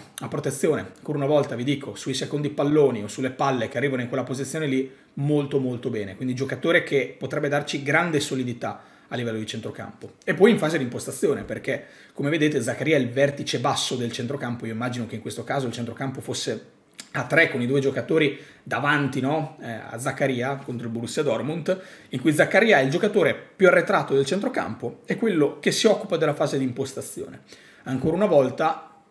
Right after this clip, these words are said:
Zaccaria, vertice basso, qua va in verticale per creare un'azione per il numero quattordici, qua la palla va al numero quattordici e poi, eh, il Borussia Mönchengladbach riesce a creare qualcosa di interessante. Quindi queste erano le slide inerenti a Zaccaria e Rovella.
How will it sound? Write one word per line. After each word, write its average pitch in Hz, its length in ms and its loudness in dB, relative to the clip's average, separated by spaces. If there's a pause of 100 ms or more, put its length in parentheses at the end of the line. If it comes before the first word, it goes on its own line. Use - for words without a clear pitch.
Zaccaria, 135 540 0
vertice 131 460 -2
basso, 151 260 -2
qua 175 140 0
va 143 120 0
in 131 180 0
verticale 135 640 0
per 123 180 -6
creare 127 420 -4 (260)
un'azione 147 600 0
per 135 320 -4
il 127 60 -2
numero 127 240 0
quattordici, 123 560 -4
qua 120 120 -6
la 107 80 -4
palla 117 220 -6
va 110 80 -6
al 110 60 -6
numero 117 200 -8
quattordici 113 540 -6
e 101 40 -10
poi, 117 280 -8 (340)
eh, 95 200 -10
il 107 100 -8
Borussia 135 280 -4
Mönchengladbach 123 760 -2
riesce 117 360 -4
a 98 80 -6
creare 113 280 -6
qualcosa 117 480 -8 (360)
di 120 140 -8
interessante. 110 840 -6 (200)
Quindi 135 220 -2
queste 151 260 0
erano 139 180 0
le 135 120 2
slide 117 800 0
inerenti 131 600 -2 (200)
a 117 120 -4
Zaccaria 135 460 0
e 127 40 0
Rovella. 123 680 0